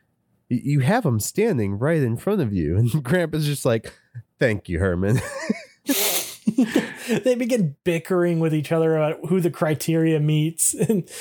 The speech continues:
Speaker 2: in the end, the girls go with Herman.
Speaker 1: Yeah.
Speaker 2: And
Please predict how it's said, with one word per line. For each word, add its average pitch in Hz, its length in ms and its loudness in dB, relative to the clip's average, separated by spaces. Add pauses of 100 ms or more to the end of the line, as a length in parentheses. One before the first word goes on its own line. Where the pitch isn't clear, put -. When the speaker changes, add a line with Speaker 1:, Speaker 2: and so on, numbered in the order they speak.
(400)
Speaker 2:
in 220 160 -2
the 220 160 0
end, 180 520 0 (720)
the 165 80 -4
girls 165 300 0
go 156 180 0
with 151 180 0
Herman. 123 540 0
Speaker 1:
Yeah. 90 200 2 (720)
Speaker 2:
And 190 300 2